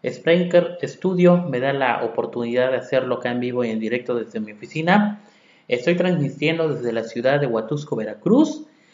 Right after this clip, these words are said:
siendo las ocho y media de la noche del día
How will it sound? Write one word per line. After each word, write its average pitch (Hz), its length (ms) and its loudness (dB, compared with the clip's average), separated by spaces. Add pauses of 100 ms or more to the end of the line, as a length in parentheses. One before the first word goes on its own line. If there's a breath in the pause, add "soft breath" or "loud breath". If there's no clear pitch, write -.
(160 soft breath)
siendo 190 360 2
las 151 220 4
ocho 175 240 4
y 170 40 0
media 156 260 2
de 117 80 2
la 113 120 -2
noche 156 380 0
del 117 340 -4
día 180 560 0